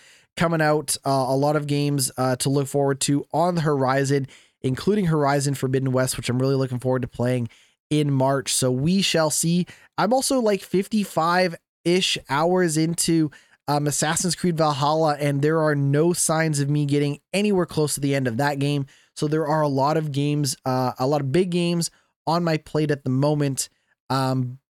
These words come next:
and there might be a lot of big games on your plate at the moment, but if you have the chance, uh, you, the, the hype is, I'll, I'll tell you this much. The hype is real. The people that have been yelling about Yakuza for the last, like,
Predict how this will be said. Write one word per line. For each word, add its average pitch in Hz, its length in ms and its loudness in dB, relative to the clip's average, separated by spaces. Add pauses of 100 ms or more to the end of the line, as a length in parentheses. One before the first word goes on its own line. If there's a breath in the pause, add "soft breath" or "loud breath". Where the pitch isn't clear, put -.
and 151 160 -2
there 180 80 0
might 247 140 0
be 262 80 2
a 247 40 4
lot 247 120 2
of 208 60 0
big 214 140 0
games 220 280 0
on 196 120 0
your 175 140 2
plate 170 280 -2
at 131 100 -2
the 143 60 -2
moment, 123 340 0
but 143 120 0
if 151 120 -2
you 160 120 2
have 175 160 0
the 175 80 -2
chance, 160 520 -2 (100)
uh, 127 560 0 (520)
you, 160 540 0
the, 160 300 0
the 156 180 -2
hype 220 440 -2
is, 185 200 -2 (260 loud breath)
I'll, 175 140 0
I'll 185 60 -2
tell 240 160 0
you 233 100 2
this 170 220 0
much. 117 180 -6 (220 soft breath)
The 156 180 2
hype 220 420 -2
is 165 260 0
real. 127 340 0
The 139 120 0
people 214 500 0
that 165 280 -2
have 156 160 -2
been 151 220 0
yelling 165 400 0
about 165 240 0
Yakuza 156 640 0
for 147 300 0
the 147 120 2
last, 139 440 0
like, 127 280 -2